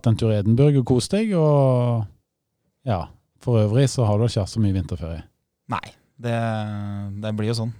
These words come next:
Speaker 2: Jeg synes jo det er artig at, eh, foreldrene mine, de er på vinterferie. De er hverken lærere eller har barn på skole. <laughs> Mens jeg er på jobb.
Speaker 1: Ja. Men jeg som har, eh, smårollinger da, jeg har jo hatt vinterferie. Og, mm, eh,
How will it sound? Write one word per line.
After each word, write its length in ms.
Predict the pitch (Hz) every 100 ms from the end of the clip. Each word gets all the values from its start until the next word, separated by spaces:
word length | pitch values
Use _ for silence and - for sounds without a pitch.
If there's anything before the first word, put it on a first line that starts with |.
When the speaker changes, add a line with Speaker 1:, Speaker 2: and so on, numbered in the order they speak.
| -
Speaker 2:
Jeg 220 | 120 123 120
synes 100 | 110
jo 60 |
det 60 | 123
er 60 | 127
artig 160 | - 113
at, 160 | -
eh, 140 | 120 107
foreldrene 380 | - 101 87 95
mine, 240 | 107 131
de 120 | 110
er 80 | -
på 120 | 110
vinterferie. 480 | 110 95 92 92 135
De 100 | 131
er 100 | 113 110
hverken 300 | 95 113 110
lærere 400 | 101 87 90 104
eller 180 | 101 92
har 160 | 98 92
barn 240 | 87 87
på 100 | 87 107
skole. 240 | 107 101
<laughs> 1500 | 120 92 - - - 208 - 196 151 139 175 220 175 143 131
Mens 260 | 143 123 -
jeg 140 | 147
er 80 | 120
på 80 | 127
jobb. 240 | 120 131 - _
Speaker 1:
Ja. 140 | 101 95 - - _ _
Men 80 | 139
jeg 160 | 143 -
som 140 | 156
har, 260 | 135 131 135 135
eh, 1000 | 135 131 131 127 123 120 120 117 117 117
smårollinger 580 | - 151 110 113 127 185
da, 120 | 156 110
jeg 100 | 151
har 140 | 151
jo 60 | 120
hatt 80 | 113
vinterferie. 640 | 117 98 85 - 95 101 98 -
Og, 580 | 113 123 127 127 123 120
mm, 300 | 120 113 113
eh, 320 | 110 110 110